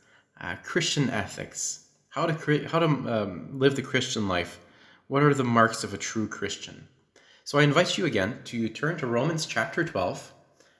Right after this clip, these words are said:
and we're gonna start at verse nine, where it says, "Let love be genuine." Now we're gonna stop there. We have to stop there.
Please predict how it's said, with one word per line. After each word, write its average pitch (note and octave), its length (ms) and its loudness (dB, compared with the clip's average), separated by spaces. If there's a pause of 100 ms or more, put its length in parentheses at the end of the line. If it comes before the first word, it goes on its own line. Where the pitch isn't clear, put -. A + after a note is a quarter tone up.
and B2 80 -8
we're B2+ 80 -4
gonna F#3 140 2
start D3+ 260 6
at A2+ 160 6
verse - 480 0
nine, F2 640 -6 (640)
where G#2 140 6
it G2+ 100 4
says, F#2 460 4 (400)
"Let D#3 260 2
love C3 440 4
be G#2+ 120 -2
genuine." F2+ 680 0 (1120)
Now G2 140 2
we're A#2+ 60 4
gonna C#3+ 160 6
stop A#2+ 400 2
there. E2+ 180 2
We B2 140 2
have D#3+ 240 2
to A2 120 -6
stop F2 360 0
there. - 240 -14